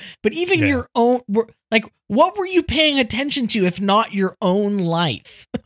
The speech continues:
Speaker 2: Well, and also, like, are you doing eight hours of work every day? Exactly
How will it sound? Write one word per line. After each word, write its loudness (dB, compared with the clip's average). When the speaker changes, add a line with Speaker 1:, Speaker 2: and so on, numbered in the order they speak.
Speaker 2:
Well, -2
and 0
also, 0
like, 2
are 0
you -2
doing -2
eight -4
hours 0
of -2
work -4
every 0
day? 0
Exactly 0